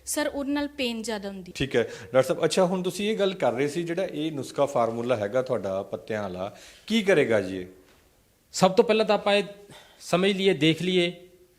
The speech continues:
Speaker 3: ਧਿਆਨ ਦੇ ਲਈਏ ਇਹਦੇ ਵੱਲ ਵੀ ਇਹ ਹੈ ਕੀ।
Speaker 2: ਜੀ, ਜੀ।
Speaker 3: ਇਹ ਜੀ ਅਸ਼ੋਕ ਦਾ ਪੇੜ ਹੈ।
Speaker 2: ਅਸ਼ੋਕਾ।
Speaker 3: ਅਸ਼ੋਕਾ।
Speaker 2: ਠੀਕ ਹੈ।
Speaker 3: ਹੁਣ ਇਹਦਾ ਥੋੜ੍ਹਾ ਜਿਹਾ, ਜਦੋਂ ਆਪਾਂ ਅਸ਼ੋਕਾ ਦਾ ਨਾਮ ਆਉਂਦਾ ਤਾਂ ਥੋੜ੍ਹਾ ਜਿਹਾ ਆਪਾਂ ਧਿਆਨ ਨੂੰ ਤ੍ਰੇਤਾ ਯੁੱਗ ਵੱਲ ਲੈ ਕੇ ਚੱਲਾਂਗੇ ਕਿ ਜਦੋਂ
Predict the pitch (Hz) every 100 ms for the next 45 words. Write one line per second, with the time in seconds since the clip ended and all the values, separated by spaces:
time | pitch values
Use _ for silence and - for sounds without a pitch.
0 | _ _ _ _ _ - 170 151 180 147
1 | 147 151 151 151 190 196 160 156 156 104
2 | - - - 131 - - 185 180 208 -
3 | 175 - 185 190 196 185 170 135 120 104
4 | - - _ 127 151 139 127 98 - 170
5 | 175 175 - 98 - - 147 143 98 -
6 | - _ _ _ - 175 190 190 226 220
7 | 208 - - - 196 208 208 180 180 190
8 | 180 190 180 170 170 185 185 165 156 160
9 | 143 156 170 175 196 196 180 180 170 190
10 | 160 147 165 165 156 156 - _ - 208
11 | 208 214 185 180 185 175 156 160 135 139
12 | 156 185 - - - 120 190 160 160 190
13 | 196 196 185